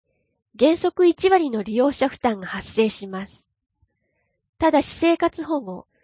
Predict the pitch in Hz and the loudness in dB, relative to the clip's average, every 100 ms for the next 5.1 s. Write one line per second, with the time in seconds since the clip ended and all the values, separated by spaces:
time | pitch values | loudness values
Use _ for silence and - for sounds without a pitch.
0 | _ _ 277 339 349 359 330 - 202 185 | _ _ 0 0 2 0 -2 -2 -4 -4
1 | - 302 302 311 302 320 254 214 180 156 | 0 2 4 0 0 -6 -4 -8 -8 -12
2 | - 214 202 202 - - - _ _ _ | -4 -4 -4 -10 -12 -16 -18 _ _ _
3 | _ _ _ _ _ _ _ _ _ _ | _ _ _ _ _ _ _ _ _ _
4 | _ _ _ - 254 - - - 185 175 | _ _ _ 2 2 0 -10 -8 -8 -8